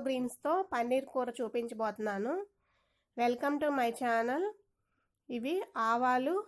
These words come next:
మరియు పెసల కూరలండి. ఇంత చిన్న చిన్నగా ఉన్నప్పుడే వీటిని వాడుకుంటే న్యూట్రిషన్ వాల్యూస్ కూడా ఎక్కువగా ఉంటాయి. రెండేసి ఆకులు వచ్చిన తర్వాత వీటిని ఇలాగా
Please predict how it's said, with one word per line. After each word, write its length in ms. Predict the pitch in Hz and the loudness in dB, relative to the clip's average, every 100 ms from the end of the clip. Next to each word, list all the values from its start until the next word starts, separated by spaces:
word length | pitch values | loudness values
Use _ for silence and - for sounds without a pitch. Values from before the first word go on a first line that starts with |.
| - | -4
మరియు 260 | 240 233 294 330 | -4 -2 -2 -2
పెసల 300 | 240 254 254 - | -4 -2 -6 -2
కూరలండి. 600 | 233 226 220 208 214 311 415 - _ _ _ _ _ _ _ - - - - 240 | -2 0 0 -2 -2 -2 -4 -8 _ _ _ _ _ _ _ -20 -20 -20 -8 -6
ఇంత 140 | 240 247 | -4 -4
చిన్న 160 | 269 262 269 | -2 -2 -2
చిన్నగా 320 | 285 277 277 262 | 0 0 0 0
ఉన్నప్పుడే 400 | 240 240 233 269 294 | 0 -2 -2 -4 -2
వీటిని 300 | 247 240 233 | -2 -2 -4
వాడుకుంటే 560 | 220 226 240 247 233 277 349 294 | -2 -4 -4 -4 -4 -4 -4 -2
న్యూట్రిషన్ 500 | 240 233 262 - 247 | -2 -2 -8 -6 -4
వాల్యూస్ 340 | 233 226 233 - 226 | -2 -2 -4 -4 -6
కూడా 160 | 233 294 | -4 -4
ఎక్కువగా 400 | 233 - 233 240 226 214 | -4 0 0 2 -2 -2
ఉంటాయి. 380 | 208 208 220 349 415 _ _ _ _ _ _ _ - 233 | -6 -8 -6 -6 -6 _ _ _ _ _ _ _ -10 -4
రెండేసి 360 | 233 240 247 247 | -2 -2 -2 0
ఆకులు 240 | 240 277 262 | 0 0 -4
వచ్చిన 240 | 240 254 233 | -4 -6 -2
తర్వాత 240 | 220 220 240 | -2 -4 -2
వీటిని 320 | 220 214 247 277 233 | -2 -2 0 2 2
ఇలాగా 340 | 220 214 | -2 -2